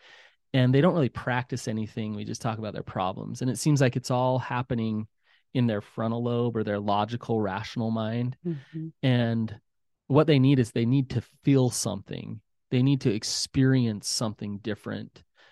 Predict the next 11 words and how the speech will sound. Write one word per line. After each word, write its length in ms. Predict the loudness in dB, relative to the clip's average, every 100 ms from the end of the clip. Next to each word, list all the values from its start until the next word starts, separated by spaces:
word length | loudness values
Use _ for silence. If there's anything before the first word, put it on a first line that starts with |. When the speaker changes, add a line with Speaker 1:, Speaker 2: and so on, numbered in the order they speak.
| _ _ 0
Speaker 1:
And 400 | 2 2 -2 -6 _ _ _ _ 2
what's 260 | 4 2
fascinating 720 | 2 2 2 2 0 0 -2 -4
to 140 | -2
me 240 | 2 4
about 240 | 4 2 2
what 140 | 0
you 100 | -2
just 260 | -6 -8 -6
said 520 | -4 -2 -4 -8 -14 -6
is 400 | -4 -2 -6